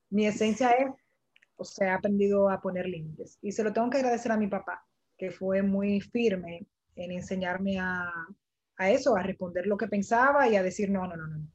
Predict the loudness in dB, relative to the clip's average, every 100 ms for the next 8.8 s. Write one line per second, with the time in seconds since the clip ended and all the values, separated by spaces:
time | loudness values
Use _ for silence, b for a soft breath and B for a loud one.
0 | _ -6 -2 -2 0 0 0 -2 -4 -6
1 | -4 -4 -4 -6 -6 -6 -6 -8 -12 -10
2 | -8 -4 0 4 4 2 -4 _ _ _
3 | -8 -6 0 2 2 0 -4 -12 -16 -10
4 | -6 -4 -4 -6 -10 -10 -8 0 2 4
5 | 2 0 -6 -10 -8 0 2 2 0 -10
6 | -12 -18 _ _ _ _ _ _ _ _
7 | -14 -12 -12 -10 -6 -4 -2 -2 -2 -2
8 | -4 -4 -8 -10 -10 -8 -10 -10